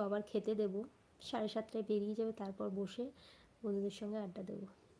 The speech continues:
তো বলো বন্ধুরা, যে যে আছো লাইভে ঝটপট কমেন্ট করো,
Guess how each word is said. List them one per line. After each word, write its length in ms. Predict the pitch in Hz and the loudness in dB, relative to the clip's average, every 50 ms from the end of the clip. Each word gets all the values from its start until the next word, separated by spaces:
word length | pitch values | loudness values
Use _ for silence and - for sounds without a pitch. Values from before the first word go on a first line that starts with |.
| - - - - - _ _ _ - - - - - - - - - - - - - - - - - - - - - - - - _ - - - - - - - - - - _ _ - - - - - - - - - - - - | -20 -20 -20 -20 -20 _ _ _ -20 -20 -20 -20 -20 -20 -20 -20 -20 -20 -20 -20 -20 -20 -20 -20 -20 -20 -20 -20 -20 -20 -20 -20 _ -20 -20 -20 -20 -20 -20 -20 -20 -20 -20 _ _ -20 -20 -20 -20 -20 -20 -20 -20 -20 -20 -8 -4
তো 60 | 233 220 220 | -2 0 2
বলো 200 | 226 226 220 220 220 - | 2 2 2 2 0 0
বন্ধুরা, 340 | 233 226 220 226 220 214 208 208 | 0 2 4 4 4 4 2 2
যে 60 | 226 208 226 | 0 0 2
যে 60 | 220 214 | 2 2
আছো 160 | 214 - - 240 240 233 | 0 0 0 0 2 2
লাইভে 320 | 220 214 214 233 226 220 226 226 226 - - | 2 0 0 2 2 4 4 4 2 0 0
ঝটপট 400 | 247 214 214 - - 233 226 226 - - | -2 -2 -2 -2 -6 -6 -6 -6 -6 -6
কমেন্ট 360 | 226 220 214 214 214 214 - - - | -2 0 2 2 2 0 -2 -8 -6
করো, 200 | - 240 220 220 | -4 -2 -2 -2